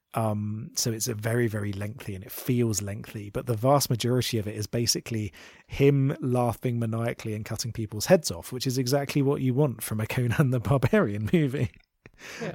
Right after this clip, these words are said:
Speaker 2: why
Speaker 1: Um,
Speaker 2: not?
Speaker 1: so yeah, it, it was, it was all right. It was all right. It was old Conan. Um, so yeah, uh, Jason Momoa. That's the one thing that's missing from, from Eternal Sunshine of the Spotless Mind. <laughs>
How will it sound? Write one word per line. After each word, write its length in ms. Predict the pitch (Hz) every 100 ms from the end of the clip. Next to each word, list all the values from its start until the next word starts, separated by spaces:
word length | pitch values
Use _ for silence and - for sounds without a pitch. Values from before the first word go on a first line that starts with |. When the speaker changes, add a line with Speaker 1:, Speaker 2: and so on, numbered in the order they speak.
| -
Speaker 2:
why 120 | 123
Speaker 1:
Um, 60 | 127
Speaker 2:
not? 160 | 127 139 - _
Speaker 1:
so 180 | - 131
yeah, 520 | 123 - 151 135 101
it, 160 | 113 - 180
it 20 |
was, 180 | 175 156
it 120 | - 190
was 140 | 208
all 120 | 254
right. 240 | 269 127 -
It 60 | 160
was 120 | 190
all 100 | 226
right. 120 | 247
It 60 | 123
was 100 | 104
old 160 | 98
Conan. 400 | - 98 90 139 - - - - _ _ -
Um, 580 | 120 120 120 120 123 - _ _ _ _ -
so 200 | - 147
yeah, 480 | 139 180 175 101 98
uh, 320 | 147 139 151 - 311 415 - 294 - -
Jason 300 | 156 151 151
Momoa. 480 | 143 156 127 98 101
That's 220 | 160 -
the 80 | 147
one 200 | 175 180
thing 180 | 175 143
that's 160 | 135 135
missing 500 | 131 - 110 98 -
from, 600 | - 113 107 104 101 101 - _ _ -
from 480 | 123 113 110 110 -
Eternal 300 | - 117 107
Sunshine 360 | 113 107 107 101
of 60 |
the 80 | -
Spotless 360 | - 117 135 -
Mind. 440 | 110 - 127 -
<laughs> 60 | -